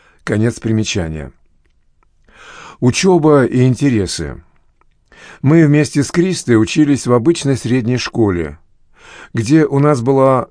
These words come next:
координатор Дона, отвечавшая за адаптацию незрячих детей к образовательному процессу.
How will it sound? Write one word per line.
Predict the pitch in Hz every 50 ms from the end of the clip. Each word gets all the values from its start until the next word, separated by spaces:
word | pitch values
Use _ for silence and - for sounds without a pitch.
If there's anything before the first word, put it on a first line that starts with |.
| _ _
координатор | - - 135 120 110 117 123 123 139 135 - 147 135 131
Дона, | 110 98 120 135 123 113 104 95 87 80 73 - _ _ _ - -
отвечавшая | - 107 - 131 117 - 139 127 120 107 - - 120 113 107 101 95 -
за | 104 101 113 113
адаптацию | 107 120 113 110 - - - - - - - 127 120
незрячих | 113 104 98 104 113 113 107 - 107 98
детей | 98 104 92 - 117 135 147 143 - _ _ _ _ _ _ _ _ _ _ _
к | -
образовательному | 131 117 123 113 95 120 113 113 120 113 - 113 113 110 113 117 -
процессу. | 113 120 123 - - 104 90 78 - - 85 69 -